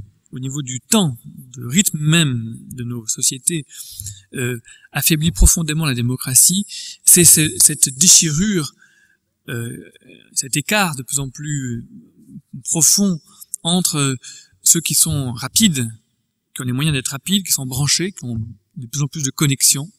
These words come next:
qui ont trop de connexions d'ailleurs, qui sont trop rapides, qui, qui ne demandent qu'à s'arrêter, mais bon, qui, et puis ceux qui sont, j'allais dire, débranchés, qui sont sur le bord, qui ont très peu de connexions, qui n'ont pas assez de connexions, qui sont,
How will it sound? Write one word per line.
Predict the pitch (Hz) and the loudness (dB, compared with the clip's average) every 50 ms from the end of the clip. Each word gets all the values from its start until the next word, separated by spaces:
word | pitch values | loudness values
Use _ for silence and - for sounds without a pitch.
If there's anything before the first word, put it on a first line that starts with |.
| _ _ _ _ _ _ - | _ _ _ _ _ _ -14
qui | - | -12
ont | 131 117 | -10 -8
trop | - - - 208 | -4 0 0 0
de | 170 - | 0 0
connexions | - 156 135 123 - - - 131 135 151 | -2 -2 -2 -2 -2 -4 -6 -6 -8 -12
d'ailleurs, | 143 120 120 123 135 - 143 _ _ _ _ _ _ | -12 -12 -12 -12 -14 -14 -18 _ _ _ _ _ _
qui | - | -10
sont | - 143 | -10 -10
trop | - - 170 170 | -10 -12 -8 -6
rapides, | 147 135 123 - - 156 170 180 170 - | -6 -6 -6 -6 -8 -8 -8 -8 -8 -10
qui, | - 147 135 127 131 - | -14 -14 -12 -12 -12 -12
qui | - - | -10 -10
ne | 139 127 | -8 -6
demandent | 127 131 139 151 143 | -6 -6 -6 -6 -6
qu'à | - 135 | -2 0
s'arrêter, | - - 127 113 120 117 - 139 151 175 | 0 0 0 -4 -8 -8 -6 -8 -6 -6
mais | 160 131 123 | -6 -6 -8
bon, | 123 127 135 - | -8 -10 -12 -14
qui, | - - - - 139 _ - - - - - - - - - - - | -16 -18 -20 -20 -20 _ -18 -16 -16 -16 -12 -6 -6 -4 -4 -4 -6
et | 104 | -4
puis | - 196 214 202 | 0 2 4 4
ceux | - 208 214 | 4 2 2
qui | - - 160 | -2 0 0
sont, | - - 202 185 | 0 2 2 0
j'allais | 147 139 135 | 0 0 -2
dire, | 139 165 202 160 147 110 | 0 -2 -2 -4 -4 -8
débranchés, | 113 123 156 156 147 147 143 131 - 156 165 190 | 0 0 0 2 2 0 -2 -2 -2 -4 -4 -6
qui | - - - | -6 -4 -4
sont | - 160 139 | -4 -4 -4
sur | 127 - - | -8 -6 -2
le | 143 139 | -2 -2
bord, | 139 127 127 135 165 185 165 _ _ _ _ _ _ _ _ - - _ _ | -2 -2 -2 -4 -4 -6 -8 _ _ _ _ _ _ _ _ -20 -20 _ _
qui | - 151 | -10 -8
ont | 139 135 | -8 -4
très | - - 196 | 0 2 0
peu | - - 180 160 | 2 2 -2 -4
de | |
connexions, | - - 160 151 147 - - - 135 131 135 - _ _ _ _ - - - - _ - - _ | 0 0 0 0 2 2 2 2 0 -2 -8 -10 _ _ _ _ -20 -20 -20 -20 _ -20 -20 _
qui | - 156 | -12 -10
n'ont | 127 113 | -10 -6
pas | - 170 | 0 2
assez | 170 151 - 160 | 4 4 4 4
de | - | 2
connexions, | - - 139 139 131 - - - 123 120 127 151 156 _ _ _ - | 0 0 0 0 2 2 0 0 0 -4 -10 -12 -16 _ _ _ -10
qui | 135 | -4
sont, | - - 139 127 123 120 113 110 | -4 -4 -4 -4 -8 -8 -8 -10